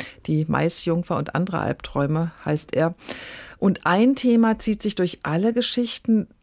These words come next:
Das ist ja eine dunkle Spur der Einsamkeit, egal ob nun Kinder im Zentrum der Erzählungen stehen. Das ist bei der Maisjungfer der Fall oder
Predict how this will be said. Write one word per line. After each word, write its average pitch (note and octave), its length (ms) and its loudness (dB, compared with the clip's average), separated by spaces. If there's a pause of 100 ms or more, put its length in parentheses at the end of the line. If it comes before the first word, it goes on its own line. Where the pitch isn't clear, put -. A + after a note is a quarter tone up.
(100)
Das F#3 160 -2
ist - 400 -4
ja E3+ 260 0
eine E3+ 240 2
dunkle A3 380 2
Spur G3 320 0
der F#3 240 2
Einsamkeit, E3 800 2
egal D#3+ 520 2
ob - 200 -4
nun F3 180 2
Kinder A#3 380 2
im A3+ 160 0
Zentrum A3+ 640 2 (380)
der G3 100 4
Erzählungen A3 640 4
stehen. A#3+ 560 2 (420)
Das E3+ 160 -2
ist - 140 -4
bei F3 120 2
der E3 140 4
Maisjungfer A#3 800 2
der A3+ 160 0
Fall A3 360 2
oder E3+ 440 2